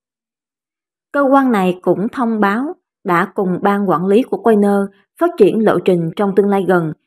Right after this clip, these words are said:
để đào tạo và chuyển giao kinh nghiệm giữa các đơn vị thuộc lực lượng vũ trang. Bộ Quốc phòng Belarus cũng cho biết có bao nhiêu binh sĩ Wagner ở Belarus hoặc nêu rõ liệu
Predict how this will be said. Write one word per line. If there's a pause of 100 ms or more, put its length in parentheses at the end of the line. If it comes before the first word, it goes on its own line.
(200)
để
đào
tạo
và
chuyển
giao
kinh
nghiệm (300)
giữa
các
đơn
vị (220)
thuộc
lực
lượng
vũ
trang. (680)
Bộ
Quốc
phòng
Belarus (280)
cũng
cho
biết (360)
có
bao
nhiêu
binh
sĩ (140)
Wagner
ở
Belarus (380)
hoặc
nêu
rõ (260)
liệu